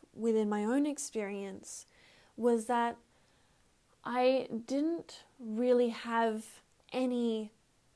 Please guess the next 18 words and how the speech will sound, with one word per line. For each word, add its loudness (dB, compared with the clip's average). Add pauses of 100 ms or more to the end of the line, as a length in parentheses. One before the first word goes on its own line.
standards -6 (160)
for -10
myself -8
of -4
what 0
I 0 (840)
felt 2
was 2 (200)
okay -2
and 0
not 0
okay -4 (100)
when 0
interacting -4
and -4
relating -4
with -10
me. -14